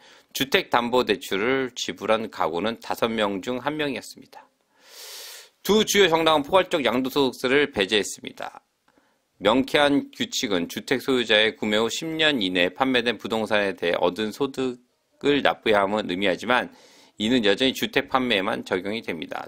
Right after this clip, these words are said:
투자 이유로 비어있는 주-, 투자 부동산은 어떻습니까? 어, 지금 인-,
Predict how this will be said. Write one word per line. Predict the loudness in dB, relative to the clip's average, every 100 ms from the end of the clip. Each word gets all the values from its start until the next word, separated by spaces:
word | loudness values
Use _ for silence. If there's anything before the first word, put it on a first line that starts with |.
| -14
투자 | -12 0 2 4 2
이유로 | -2 0 -2 -2
비어있는 | 0 2 2 -2
주-, | -6 -10 -14 _ _ _ _
투자 | -14 0 2
부동산은 | 2 -2 -2 0 -2
어떻습니까? | -6 -4 -4 -4 -10 -10 -12 -12 -14 _ _ _ _ -20 -20 -20 -20 -20 -20 -20 -20 _ _ _ -2
어, | 4 6 6 6 6 6 4
지금 | 4 2 2
인-, | 0 2 2 0